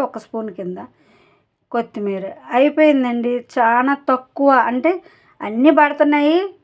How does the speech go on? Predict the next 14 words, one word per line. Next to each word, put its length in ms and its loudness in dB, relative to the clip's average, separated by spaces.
టేస్ట్ 400 0
కూడా 220 4
ఉంటుంది, 260 -6
కాకపోతే 520 0
కొంచెం 280 -4
తగ్గించుకో. 420 -4
గ్యాస్ 280 4
ప్రాబ్లం 460 2
అనేది 280 -2
ఉండదండి 400 -6
ఇలా 120 -2
తక్కువ 380 -2
వేసుకుని 440 -4
తింటే. 260 -10